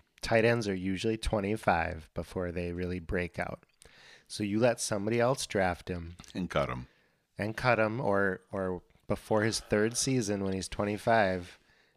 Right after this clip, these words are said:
Speaker 1: that's when
Speaker 2: Go
Speaker 1: you
Speaker 2: get
Speaker 1: make
Speaker 2: him.
Speaker 1: the offer for him and you go get him.
Speaker 2: Yeah, I mean, maybe. I, I, I, it, it, he's, there's a lot of good football players in this class. I don't know where I would take him. I just know that I'm,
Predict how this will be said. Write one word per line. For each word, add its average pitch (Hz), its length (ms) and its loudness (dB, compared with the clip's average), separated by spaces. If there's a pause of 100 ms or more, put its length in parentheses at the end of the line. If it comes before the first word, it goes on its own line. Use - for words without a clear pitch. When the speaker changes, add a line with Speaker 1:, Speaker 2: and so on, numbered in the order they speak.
(140)
Speaker 1:
that's 90 280 -2
when 95 80 0
Speaker 2:
Go - 60 0
Speaker 1:
you 110 40 0
Speaker 2:
get 113 100 2
Speaker 1:
make 113 100 0
Speaker 2:
him. - 100 -18
Speaker 1:
the 113 80 2
offer 92 340 -2
for 87 320 -6
him 87 220 -10
and 107 140 -4
you 98 60 -4
go 101 160 -2
get 98 220 -2
him. 78 220 -10 (360)
Speaker 2:
Yeah, 98 400 8
I 117 60 0
mean, 104 160 6
maybe. 95 380 6
I, 85 100 6 (100)
I, 85 120 0 (120)
I, 85 220 0 (760)
it, 85 280 -4
it, - 340 -4
he's, 127 320 -2 (1080)
there's 107 180 6
a 101 40 8
lot 90 300 6
of 90 140 4 (460)
good 80 280 0
football 78 320 -2
players 78 360 0
in 80 60 -4
this 76 140 -2
class. 71 520 -2
I 82 100 -2
don't 80 180 -2
know 73 140 -2
where 69 320 0
I 69 40 -2
would 67 140 -4
take 69 220 -6
him. 65 220 -6 (440)
I 76 140 0
just 78 400 -2
know 73 140 0
that 71 160 -2
I'm, 65 280 -6